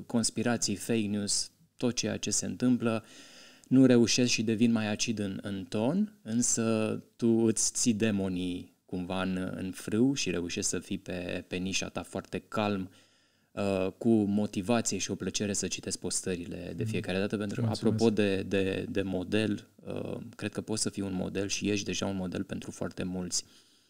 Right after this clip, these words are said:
Speaker 1: Dar ne îndepărtăm.
Speaker 2: <laughs>
Speaker 1: Cum te vezi la șaptezeci, optzeci, nouăzeci de ani? Poate și mai mult decât atât, de ce nu?
Speaker 2: Aș vrea să fiu ca bunicul meu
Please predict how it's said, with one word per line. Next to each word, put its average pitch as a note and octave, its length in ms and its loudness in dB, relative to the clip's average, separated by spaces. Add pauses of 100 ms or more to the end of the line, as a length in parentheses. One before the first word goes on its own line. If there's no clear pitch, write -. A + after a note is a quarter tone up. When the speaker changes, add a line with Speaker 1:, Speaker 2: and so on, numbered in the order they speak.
(100)
Speaker 1:
Dar B2 140 8
ne C3 80 10
îndepărtăm. A#2+ 580 8 (240)
Speaker 2:
<laughs> - 280 -12
Speaker 1:
Cum F3+ 160 10
te D#3 160 10
vezi C3 220 6
la G#2+ 380 2 (580)
șaptezeci, A#2 640 0
optzeci, A#2 460 0
nouăzeci G#2+ 580 0
de G2 100 -4
ani? A2 280 -4 (200)
Poate - 200 -10
și - 140 2
mai A2 100 2
mult G2+ 180 0
decât F#2+ 260 -6
atât, F#2+ 400 -6
de - 140 -10
ce - 160 -8
nu? G2+ 260 -4 (640)
Speaker 2:
Aș - 100 -6
vrea E3+ 140 4
să - 160 2
fiu A#2+ 460 0
ca G#2 420 0
bunicul G#2+ 460 4
meu G2 300 4